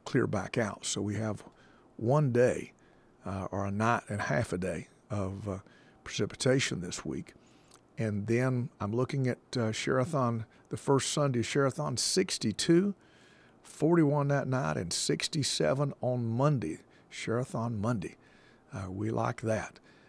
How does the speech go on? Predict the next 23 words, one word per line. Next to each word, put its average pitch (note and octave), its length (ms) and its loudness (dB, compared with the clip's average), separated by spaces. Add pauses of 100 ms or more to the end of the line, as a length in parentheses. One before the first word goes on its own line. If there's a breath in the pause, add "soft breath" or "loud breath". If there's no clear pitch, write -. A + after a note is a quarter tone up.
(160 loud breath)
I - 80 -4
was - 120 -4
trying C3 400 0
to A#2+ 60 0
look B2+ 240 2
here A#2 360 2
at A2+ 240 -2
temperatures, A2 640 -2
freezing C#3+ 560 0
temperatures. A2+ 680 -2 (540 loud breath)
I - 100 -6
just A2 280 -4
had A#2+ 240 0
to, A2 400 2
uh, G#2 120 -2 (800 loud breath)
winterize B2 580 2
my A2 280 -2 (520)
pumps - 600 -4
at A2+ 240 -4
the - 80 -6
barn B2+ 540 4 (680 soft breath)
because A2+ 560 2
of A2 280 -2